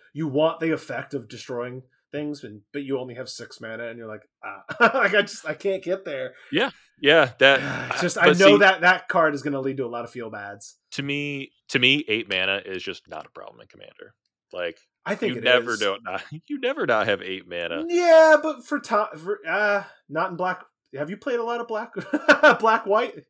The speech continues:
Speaker 1: You end up in a lot of situations you don't have eight mana. <laughs>
Speaker 2: I don't, I don't think so. Like, the, if you play a lot of, like, you know, if, if you play, if you listen to our,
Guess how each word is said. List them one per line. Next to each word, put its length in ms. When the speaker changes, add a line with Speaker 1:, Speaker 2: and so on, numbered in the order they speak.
Speaker 1:
You 160
end 160
up 160
in 60
a 80
lot 360
of 80
situations 540
you 80
don't 100
have 140
eight 120
mana. 360
<laughs> 20
Speaker 2:
I 420
don't, 240
I 60
don't 220
think 160
so. 200
Like, 300
the, 560
if 100
you 100
play 180
a 80
lot 180
of, 100
like, 200
you 80
know, 240
if, 180
if 200
you 80
play, 260
if 140
you 100
listen 320
to 200
our, 500